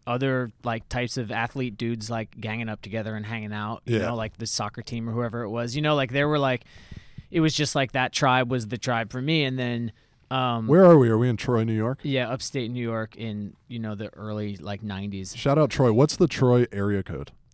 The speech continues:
Speaker 1: Five one eight.
Speaker 2: Five one eight.
Speaker 1: Yeah. And so in the five one eight at the time,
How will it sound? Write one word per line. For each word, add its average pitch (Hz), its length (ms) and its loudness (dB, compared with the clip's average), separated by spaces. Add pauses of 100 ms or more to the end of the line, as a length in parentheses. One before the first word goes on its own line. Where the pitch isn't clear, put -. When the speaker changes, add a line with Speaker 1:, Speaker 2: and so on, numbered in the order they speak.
(100)
Speaker 1:
Five 127 180 -2
one 117 140 -6
eight. 113 240 -10
Speaker 2:
Five 73 360 -8
one 82 200 -6
eight. 78 280 -10
Speaker 1:
Yeah. 107 220 -8 (800)
And 156 180 -2
so 160 560 4
in 165 120 4
the 147 40 2
five 160 300 8
one 151 160 4
eight 156 260 4
at 156 140 -4
the - 80 -14
time, 151 600 0